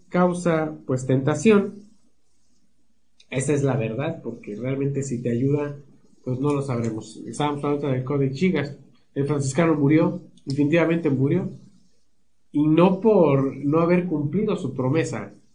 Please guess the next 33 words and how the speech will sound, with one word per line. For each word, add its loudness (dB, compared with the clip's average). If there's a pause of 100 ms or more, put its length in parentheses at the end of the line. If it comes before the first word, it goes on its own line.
(380)
sino -2
al -4
contrario, -2 (320)
este, -6
por -2
ver 0
tan 0
monumental 0
obra 2
escrita -6
en -2
una -2
noche -2
y -6
ver 0
en, -14
en -10
las -14
últimas -4
hojas -6 (320)
a -2
un 4
demonio, 4
pues 0
lo 2
asesinaron -2
por -8
ser -4
adorador -8
del, -14
del -14
diablo, -8
¿no? -20